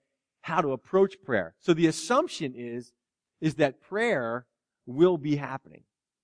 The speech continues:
And the assumption, when, when I look around here, the assumption is that prayer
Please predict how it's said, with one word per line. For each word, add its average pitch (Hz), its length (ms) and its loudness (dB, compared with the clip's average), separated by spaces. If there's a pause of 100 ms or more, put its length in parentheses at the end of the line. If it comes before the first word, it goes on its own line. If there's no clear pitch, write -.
(320)
And 156 140 2
the 165 60 6
assumption, 190 600 0
when, 196 200 0
when 180 240 0
I 196 80 4
look 254 240 0
around 156 320 0
here, 254 260 0
the 160 120 0
assumption 233 520 -4
is 147 200 2
that 156 200 -2
prayer 170 560 2